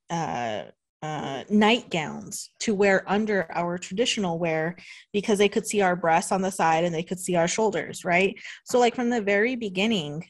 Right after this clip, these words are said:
um, you know, what we could wear and, uh, who had sex with us and,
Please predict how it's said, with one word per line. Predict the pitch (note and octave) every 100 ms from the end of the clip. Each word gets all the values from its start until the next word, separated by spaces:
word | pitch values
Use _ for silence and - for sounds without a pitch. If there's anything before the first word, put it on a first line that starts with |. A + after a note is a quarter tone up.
| _ F3
um, | F3+ F3+ F3 F#3
you | G3
know, | F#3
what | F3+ G3
we | A3+
could | - G#3+
wear | F3+ F#3 F#3 F3+ E3+ E3
and, | E3+ F3 E3+ E3 - _ _ -
uh, | F3 E3+ D#3+ E3 E3 - -
who | - A3+ A3
had | G#3+ F#3+ -
sex | F3+ F3+ F3+
with | F3
us | D#3+ D3+ E3+ - -
and, | E3+ D#3+ D#3 D#3